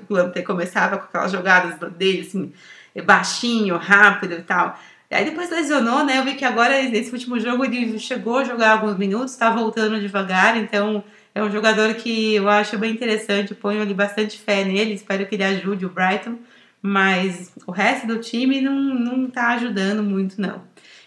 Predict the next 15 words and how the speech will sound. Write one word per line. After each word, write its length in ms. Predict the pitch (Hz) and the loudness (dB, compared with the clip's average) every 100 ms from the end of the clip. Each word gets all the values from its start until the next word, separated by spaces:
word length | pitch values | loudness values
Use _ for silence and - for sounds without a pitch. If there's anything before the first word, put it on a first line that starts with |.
| - | -12
Então, 280 | 127 170 175 | -4 -2 -2
por 180 | 190 | -2
isso, 220 | 175 185 185 | -4 -4 -6
acho 120 | - | -2
que 80 | 202 | 0
o 60 | |
Brighton 380 | 185 170 170 180 | 6 4 4 -2
não, 300 | 185 185 180 | -4 -4 -4
não 160 | 185 185 | -4 0
vai 180 | 165 175 | 0 -2
ficar 320 | - 180 214 | -4 -4 -2
no 60 | |
top 200 | 175 165 | -4 -6
six, 300 | - 170 - | -6 -10 -8
não. 220 | 175 190 | -10 -10